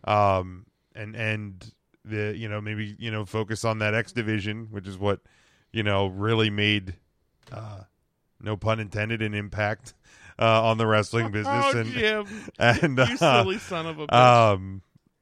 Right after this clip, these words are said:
Speaker 1: you know, so, so maybe there is some potential there, which I think, uh,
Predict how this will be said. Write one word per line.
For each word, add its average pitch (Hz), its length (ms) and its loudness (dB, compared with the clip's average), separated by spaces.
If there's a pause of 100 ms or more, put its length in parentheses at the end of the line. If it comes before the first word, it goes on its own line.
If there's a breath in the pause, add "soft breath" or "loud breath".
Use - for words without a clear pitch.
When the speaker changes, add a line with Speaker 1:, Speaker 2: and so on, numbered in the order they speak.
(120)
Speaker 1:
you 127 100 -8
know, 113 180 2
so, 123 300 4
so 120 540 0
maybe 123 240 2
there 120 180 0
is 127 240 -2
some 120 160 -2
potential 107 460 -8
there, 82 300 -18 (180)
which 104 240 -12
I 104 100 -4
think, 101 380 -10
uh, 92 300 -6